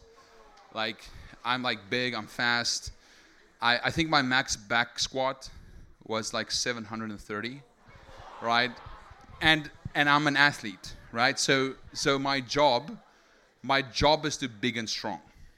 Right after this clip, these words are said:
okay? That's, that's what I do. And, and so, ag-, again, remember, I trained six hours a day for twelve years. Okay, so you can't,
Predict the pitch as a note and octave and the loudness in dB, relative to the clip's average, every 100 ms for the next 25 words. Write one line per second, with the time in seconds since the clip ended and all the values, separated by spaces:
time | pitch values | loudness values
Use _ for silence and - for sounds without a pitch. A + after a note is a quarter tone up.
0 | _ _ - A2+ - A#2+ C3 - _ _ | _ _ -16 -12 -6 -4 -6 -12 _ _
1 | - C3 C3+ - B2+ C3 - C3+ A2+ A2 | -2 0 0 0 0 0 0 -2 -2 -4
2 | G#2+ E2+ _ _ _ _ _ _ _ _ | -8 -8 _ _ _ _ _ _ _ _
3 | - - C#3 C#3 - _ C3 C3+ - D3+ | -8 -2 -2 -2 -14 _ -12 -8 -4 -2
4 | C#3 B2 _ _ _ _ _ - C#3 D#3+ | -4 -6 _ _ _ _ _ -14 -10 -10
5 | - D3+ D#3 A#2 G#2 C#3+ C#3+ D3 C#3 C3 | -8 -2 0 -2 -6 -6 -4 -2 0 0
6 | - D#3 C#3+ - D3+ C3 C3+ A#2 A2+ A2+ | -2 -2 -2 -2 -2 -2 -2 -4 -4 -4
7 | A2+ G#2+ A2 G2+ F2+ D#2+ - - _ _ | -6 -10 -8 -8 -10 -14 -14 -16 _ _
8 | _ _ _ _ - - - - A2+ A2 | _ _ _ _ -20 -20 -20 -6 -4 -2
9 | A#2+ A2+ A2 C#3+ C3+ | -4 -4 -4 -2 -2